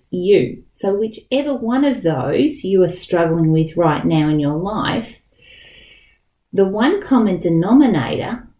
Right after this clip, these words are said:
that we all have is that whatever one of these problems that we have,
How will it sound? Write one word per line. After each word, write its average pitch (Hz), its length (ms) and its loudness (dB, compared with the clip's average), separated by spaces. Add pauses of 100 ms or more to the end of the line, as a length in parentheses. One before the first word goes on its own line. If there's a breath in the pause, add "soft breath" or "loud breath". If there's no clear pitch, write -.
(140)
that 190 200 2
we 196 440 -6
all 277 440 2
have - 520 -10 (1120)
is 202 180 -4
that - 340 0
whatever 226 720 0 (800)
one 196 320 -4
of 180 100 -4
these 160 220 2
problems 175 480 -6
that 165 200 -2
we 156 180 -4
have, - 640 -6